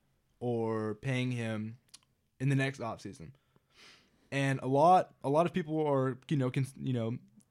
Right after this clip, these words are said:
thinking that the Cowboys are gonna consider waiting until next year to really just evaluate another year of Dak Prescott. But what's scary about that is we're gonna, the Cowboys are gonna have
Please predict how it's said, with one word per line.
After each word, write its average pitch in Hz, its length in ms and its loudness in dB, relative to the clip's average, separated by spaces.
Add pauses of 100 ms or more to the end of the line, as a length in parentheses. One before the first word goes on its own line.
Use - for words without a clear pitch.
thinking 147 220 -4
that 123 80 -12
the 135 60 -10
Cowboys 131 440 -2
are 123 40 -2
gonna 117 140 -6
consider 117 560 -4
waiting 120 440 0
until 120 240 -6
next 113 360 -8
year 107 420 -4 (600)
to 110 260 -4
really 117 220 -2
just 120 180 -8
evaluate 120 460 -4
another 120 280 -2
year 120 260 -2
of 104 100 -4
Dak 110 200 -4
Prescott. 101 500 -8 (500)
But 123 100 -10
what's 135 200 -2
scary 190 340 0
about 127 240 0
that 104 180 -2
is 104 300 -2 (1040)
we're 165 260 2
gonna, 262 200 0
the 147 120 -4
Cowboys 247 400 -2
are 202 60 0
gonna 143 160 -4
have 135 460 -2